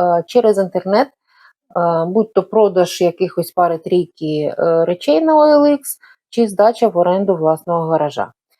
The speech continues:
А, ось тут ми детально розбирали, що там і до чого. Для того, а, щоб дохід від продажу власної сільхозпродукції не оподаткували, ви обов'язково маєте надати довідку за формою номер три Д Ф,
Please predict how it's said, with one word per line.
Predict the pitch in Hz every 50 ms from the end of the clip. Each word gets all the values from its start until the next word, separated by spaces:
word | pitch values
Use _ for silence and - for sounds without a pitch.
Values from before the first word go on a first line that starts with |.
| _ _ _ _ _ _ _ _ _ _
А, | - 175 185 185 180
ось | - - 220 220 214 -
тут | - 349 415 427 427
ми | 277 254 233
детально | 233 233 233 262 247 233 220 208 196 190
розбирали, | 190 180 180 185 190 190 214 254 294 320 311 277 226
що | - - 233 233
там | 233 214 202 185
і | 180
до | 160 165 156
чого. | - - 160 - - 113 _ _ _ _ _ _ _
Для | - 175 190 233 277
того, | 277 - 226 202 185 185 208 247 285 294 - - - _ _ _ _
а, | _ 180 185 185 185 180 180
щоб | 175 - - 233 208
дохід | 202 214 214 - - 185 185 185 -
від | 190 185 _
продажу | - 202 202 190 180 180 160 185 180
власної | 175 196 190 185 180 - 185 175 165
сільхозпродукції | - - 175 - - 208 208 - _ 196 190 175 165 165 156 - - - 170 160
не | 160 175 190 208 220
оподаткували, | - - - - 160 160 160 - _ - 147 135 131 123 127 147 196 269 311 - _ _ _ _ _ _ _ _ _ _ _ _ _
ви | - 269
обов'язково | 294 - 196 185 175 196 196 190 202 196 190 - - - 262 311 320 294 262
маєте | 220 185 190 196 220 254 254 240 - 196
надати | 190 196 190 190 185 185 175 - - 180
довідку | 170 156 151 185 175 170 160 160 196 202 - _ _ - 320 - -
за | - 170 180 175
формою | - - 226 269 269 254 254 247 220 185
номер | 175 170 165 165 160 -
три | - 190 226 220
Д | 180 175 175 - -
Ф, | 147 131